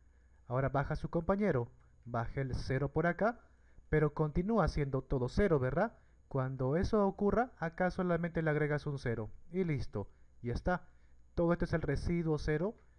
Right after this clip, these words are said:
y esta es la respuesta, diez, el resultado.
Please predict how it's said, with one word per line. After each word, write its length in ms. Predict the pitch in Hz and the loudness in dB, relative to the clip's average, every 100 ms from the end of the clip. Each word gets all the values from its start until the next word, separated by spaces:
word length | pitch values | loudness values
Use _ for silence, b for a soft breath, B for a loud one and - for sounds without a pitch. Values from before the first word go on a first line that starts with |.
| b - - | b -20 -8
y 180 | 208 196 | 0 0
esta 160 | 190 | 2
es 40 | 180 | 2
la 80 | |
respuesta, 760 | 160 156 - 120 110 - 101 - - | 2 2 2 0 0 -2 -6 -8 -8
diez, 540 | 131 156 117 104 - - - - - | -2 0 2 0 -4 -8 -14 -20 -6
el 180 | 151 156 | -2 0
resultado. 680 | 156 - 147 139 107 98 | 0 0 -2 0 0 -4